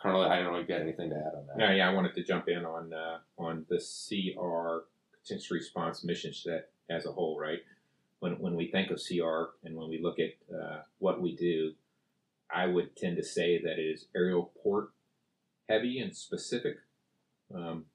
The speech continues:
Speaker 2: associated around the aircraft and the airfield. And then I think that mentality kind of manifests itself in our group and in our airmen. And so when we're talking about, you know,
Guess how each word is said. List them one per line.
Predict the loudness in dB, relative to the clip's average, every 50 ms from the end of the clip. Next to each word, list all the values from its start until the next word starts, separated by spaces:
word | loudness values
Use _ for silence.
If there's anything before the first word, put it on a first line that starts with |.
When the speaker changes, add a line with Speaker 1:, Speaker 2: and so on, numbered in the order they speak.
| _ _ _ -10
Speaker 2:
associated | -8 0 2 2 2 4 2 0 2 2 2
around | 2 2 2 2 2
the | 2 2
aircraft | 2 0 2 0 0 2 2 0 0 -2 -6
and | -6
the | -4 -2 -2
airfield. | -2 -2 -2 -2 -4 -4 -4 -6 -10 _ _ _ _ _ _ _ _ _ _ _
And | -2 0 2
then | 2 2
I | 2 0
think | -2 -2 0 0 0 0 -2 -6 -10 _ -16 -8 -2
that | 0 0 2 0 0 -2 -6 -12 _ _ _ _ _ _ _ _ _ _ _
mentality | -2 0 2 2 0 2 4 6 6 6 6 6 4 2 0 0 -2 -6 -6 -6
kind | -4 -2 -2
of | -4 -4 -6 -8 -8
manifests | -4 -2 0 0 0 0 0 -2 -2 -2 0 -2
itself | -4 -6 -6 -4 -2 0 0 0 -2 -4 -10 _ _ -20 _ _ _ _ _ _ _ _ _ -6
in | -4 -2
our | -2 -2 -2 2
group | 4 4 4 4 4 0
and | -4
in | -4 -4 -4
our | -4 -4 -2
airmen. | -2 -4 -4 -4 -8 -12 -14 _ _ _ _ _ _ _ _ _ _ _ _ -8 -4
And | -4 -4 0 4
so | 4 4 4 4 2 -2 -8 -8 _
when | 0 2
we're | 4 2 4
talking | 4 2 2 2 2 -2
about, | 0 0 0 0 2 0 -2 -4 -6 _
you | -10 -10
know, | -8 -8 -8 -10 -12